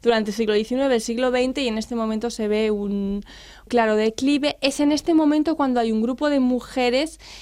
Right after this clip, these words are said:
que, eh, sobre todo se dedican a la poesía y que reciben de esa tradición en decadencia por primera vez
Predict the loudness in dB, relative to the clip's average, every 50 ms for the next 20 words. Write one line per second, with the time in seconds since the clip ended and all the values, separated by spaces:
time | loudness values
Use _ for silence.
0 | -20 -20 -20 -6 0 2 2 4 2 2 0 -2 -2 0 2 2 2 2 2 0
1 | 0 0 0 0 0 2 2 0 0 0 0 0 2 2 2 2 0 0 0 -2
2 | -2 -2 0 0 0 0 0 -2 -2 -2 -2 -2 -4 -8 -6 -4 -2 0 0 0
3 | -2 -4 -6 -6 -6 -4 -2 -2 0 0 0 0 0 -2 -2 0 0 0 0 2
4 | 0 0 2 4 4 4 4 2 0 -2 0 0 0 0 0 -2 0 0 -2 -4
5 | -4 -2 0 2 2 2 2 0 -2 -2 0 0 0 0 0 0 0 0 0 -2
6 | -4 -4 -4 -2 -2 -2 -2 -4 -4 -4 -4 -2 -2 0 0 0 0 0 -2 -4